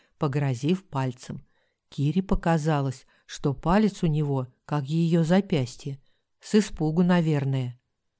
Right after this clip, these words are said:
Александр Петрович, обогатившись информацией, поспешил к шефу. «Посмотрел я на вашу мышку», доложился он. «В кресло вжалась, глазищи вытаращила, хвостик трясется.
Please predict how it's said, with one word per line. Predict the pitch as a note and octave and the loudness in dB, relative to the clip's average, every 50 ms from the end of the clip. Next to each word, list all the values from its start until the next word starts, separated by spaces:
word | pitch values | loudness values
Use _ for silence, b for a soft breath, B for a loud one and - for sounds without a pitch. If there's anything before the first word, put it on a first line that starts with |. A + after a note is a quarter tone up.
| _ _ _ _ _ _ _ _ _ _ | _ _ _ _ _ _ _ _ _ _
Александр | - E3+ F3 F3 F#3+ F#3+ - - C#4 D4 D4 A3 F#3 D3+ | 0 2 2 4 2 2 2 2 4 4 4 4 2 0
Петрович, | - - D3+ C#3+ - F#3+ A3+ C4 C4 C4 C4+ - - - - - - - | 0 -4 -4 -2 2 4 4 6 4 4 2 -2 -6 -14 -16 -20 -10 -4
обогатившись | - D#3 D3+ D3+ E3+ E3 F#3 F#3+ F#3 - G3 F#3 - - - D3 - - | -2 0 2 2 4 4 4 4 2 2 0 0 0 -2 -4 -4 -4 -4
информацией, | D3+ D3 - - D3+ C#3+ D#3 F3 G#3 B3+ C#4 - - - B3+ B3+ B3+ B3+ - _ | -4 -4 -2 -2 -2 0 2 4 4 4 2 2 0 -2 0 0 0 -2 -6 _
поспешил | - D3+ - - - - D3 - - F#3+ F#3+ G3 F#3+ | -6 -6 -6 -4 -4 -4 -4 -2 2 2 2 2 2
к | G3 | -2
шефу. | - - - E3 C#3+ C3+ - - - B2 - - - _ _ _ _ _ _ _ _ _ _ _ _ _ | -6 -6 -2 -2 -2 -2 -4 -8 -12 -12 -12 -14 -20 _ _ _ _ _ _ _ _ _ _ _ _ _
«Посмотрел | - D#3 D#3+ - A3+ B3 C4+ B3 - G#3+ G#3+ A3 A3 A3 | -6 -4 -2 2 4 4 4 4 4 6 6 8 8 8
я | G#3 G#3 G3 | 8 6 6
на | F#3+ G3 F#3+ F#3+ | 8 6 6 6
вашу | F#3 F3 D#3+ - - F#3 | 6 4 2 2 2 2
мышку», | F#3 F#3+ F#3 D#3 - - - - C3 - _ _ _ - | 4 4 4 4 0 -4 -10 -12 -12 -12 _ _ _ -6
доложился | D3+ D3 D#3 D#3+ D#3+ E3 C#3+ E3 D3+ C#3 C3+ - - D#3 | 0 2 4 4 4 4 2 2 0 -2 -2 -4 -4 -2
он. | D3+ C#3 C3 C#3 C3+ _ _ _ _ _ _ _ _ | -2 0 -2 -4 -6 _ _ _ _ _ _ _ _
«В | _ - - | _ -20 -2
кресло | - G3+ G3+ A3 A#3 G#3+ - - F3 D#3 C#3+ | 2 4 6 6 6 6 4 2 2 2 2
вжалась, | D3+ B2+ D3+ F#3 G3+ A3+ A3+ F#3+ C#3 - - - - - - | 2 4 6 6 6 8 6 4 2 0 -4 -12 -14 -12 -6
глазищи | D#3+ D3 E3+ F#3 F#3+ G3+ F#3+ G3+ A3 A3 G#3+ - - - C3 | -2 4 6 8 8 8 8 6 6 4 2 0 -2 -4 -2
вытаращила, | C3+ D#3+ A#3+ C4+ C4+ - F#3+ E3 D#3 C#3 - - D3 C#3 C3 C3 C3 - _ _ _ | 0 2 2 2 2 2 2 2 0 -2 -4 -4 -4 -4 -4 -4 -6 -10 _ _ _
хвостик | - - A3+ A3+ B3 A3 - - - - - | -2 2 6 8 8 6 6 4 0 -2 0
трясется. | - - E3 F#3 F3+ - - E3+ D#3 D3 - - - C3+ C#3+ C#3 | 0 2 2 2 2 2 0 0 0 0 -2 -6 -8 -6 -8 -8